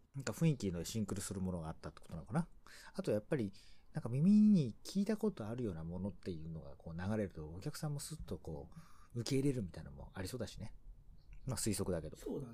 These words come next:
Speaker 2: ね。いや、でもね、一応ね、星の声、雲の向こう、秒速、星を追う子供、琴の葉の庭か。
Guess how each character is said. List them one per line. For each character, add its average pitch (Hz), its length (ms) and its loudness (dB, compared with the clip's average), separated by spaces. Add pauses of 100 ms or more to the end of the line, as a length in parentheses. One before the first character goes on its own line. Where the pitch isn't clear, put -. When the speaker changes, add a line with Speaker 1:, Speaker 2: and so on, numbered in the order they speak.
Speaker 2:
ね。 113 320 -16 (460)
い - 40 -2
や、 311 80 0
で 381 100 -4
も 233 80 0
ね、 160 180 -2
一 - 300 -8
応 330 100 -4
ね、 247 220 -2
星 208 280 6
の 349 140 -2
声、 285 320 6
雲 277 340 2
の 202 140 2
向 156 160 2
こ 160 200 4
う、 143 60 6
秒 180 220 4
速、 240 320 2
星 220 380 4
を 240 220 6
追 - 20 2
う 233 60 2
子 240 120 0
供、 233 360 2
琴 220 420 -2
の 226 180 2
葉 208 140 2
の 220 160 -2
庭 202 320 0
か。 147 280 -2